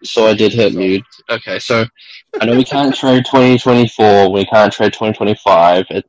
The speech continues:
Speaker 1: at our disposal, we have twenty twenty-seven, twenty twenty-nine, and then pick swaps for, what, a twenty-six, twenty-eight? I'm
Speaker 2: Uh, I mean, it, it, if, it depends.
Speaker 1: I
Speaker 2: Like,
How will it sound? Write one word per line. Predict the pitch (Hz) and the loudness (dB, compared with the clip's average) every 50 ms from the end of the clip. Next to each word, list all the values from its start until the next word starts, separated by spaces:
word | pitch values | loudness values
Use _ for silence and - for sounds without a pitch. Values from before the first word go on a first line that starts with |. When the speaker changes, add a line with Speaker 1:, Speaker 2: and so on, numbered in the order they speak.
| _ _ - | _ _ -10
Speaker 1:
at | 104 101 | -6 -4
our | 104 104 101 | -4 -4 -4
disposal, | 101 - - - 104 101 101 98 98 95 98 | -4 -8 -10 -6 -4 -2 -2 -2 -2 -2 -4
we | 104 92 | -4 -4
have | 92 - | -6 -8
twenty | - - 113 113 113 | -6 -4 -2 -2 -2
twenty-seven, | - 117 107 104 - - 107 104 98 104 101 101 101 101 90 | -2 -2 -2 -4 -4 -4 -4 -2 -2 0 0 0 0 -2 -4
twenty | - 104 98 101 | -4 -4 -4 -4
twenty-nine, | - - 101 95 95 95 95 95 92 | -4 -4 -4 -2 0 0 0 0 -2
and | 92 90 | -4 -6
then | 87 90 92 | -6 -8 -10
pick | - - 92 98 | -10 -10 -10 -10
swaps | - - - 98 95 - - | -6 -4 -4 -4 -4 -4 -8
for, | - 101 92 87 87 85 78 78 - _ _ _ _ _ _ _ _ _ _ _ - | -8 -6 -4 -2 -2 -2 -2 -4 -6 _ _ _ _ _ _ _ _ _ _ _ -8
what, | 101 90 | -6 -6
a | 69 | -6
twenty-six, | - - 117 101 95 - - 101 - - - - | -6 -6 -6 -6 -6 -6 -8 -10 -10 -10 -12 -10
twenty-eight? | - 107 101 95 95 85 87 135 185 - _ _ _ _ _ _ _ _ _ _ _ _ _ _ _ _ _ _ _ _ _ _ _ _ _ _ | -8 -6 -4 -2 -2 -2 -2 -2 -4 -6 _ _ _ _ _ _ _ _ _ _ _ _ _ _ _ _ _ _ _ _ _ _ _ _ _ _
I'm | 135 135 135 143 139 | -2 0 2 2 2
Speaker 2:
Uh, | 160 | 2
I | 160 147 165 | 2 -2 -4
mean, | 185 185 180 170 | -6 -6 -8 -8
it, | 127 147 165 160 - - | -8 -10 -10 -8 -8 -6
it, | 180 180 - - - | -8 -8 -8 -10 -12
if, | 175 160 - _ 127 _ _ _ - | -14 -14 -16 _ _ _ _ _ -12
it | 175 170 175 - | -12 -10 -10 -14
depends. | 139 - - - 143 147 156 156 147 147 | -14 -6 -2 2 2 2 2 0 -2 -4
Speaker 1:
I | 143 | -4
Speaker 2:
Like, | 127 - - | -6 -8 -12